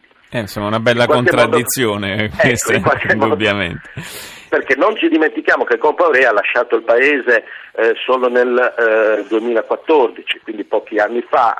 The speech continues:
Speaker 2: la Costituzione ancora non è stata cambiata, il sistema è praticamente quello messo in piedi. Infatti i giudici, tutte le cariche, le alte cariche del paese, incluso lo stesso presidente, vengono,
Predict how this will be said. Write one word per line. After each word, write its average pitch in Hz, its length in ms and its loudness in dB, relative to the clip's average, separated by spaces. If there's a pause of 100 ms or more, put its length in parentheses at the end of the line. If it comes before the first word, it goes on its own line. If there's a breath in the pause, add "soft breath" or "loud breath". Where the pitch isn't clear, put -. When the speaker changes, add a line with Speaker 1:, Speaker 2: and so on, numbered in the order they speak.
Speaker 2:
la 101 100 -4
Costituzione 117 580 -6
ancora 110 240 -4
non 101 160 -8
è 104 80 -6
stata 120 200 -6
cambiata, 110 360 -6
il 104 80 -10
sistema 107 520 -4 (420 loud breath)
è 104 220 -8
praticamente 101 840 -6 (180 loud breath)
quello 117 180 0
messo 110 200 -4
in - 40 -20
piedi. 131 280 -2
Infatti 135 340 0
i 107 80 -10
giudici, 135 600 -4
tutte 139 240 -2
le 127 160 -2
cariche, 143 520 0
le 123 80 2
alte 143 240 -2
cariche 143 360 0
del 131 140 2
paese, 151 280 2
incluso 160 340 0
lo 131 100 0
stesso 131 260 0
presidente, 123 680 0
vengono, 127 460 2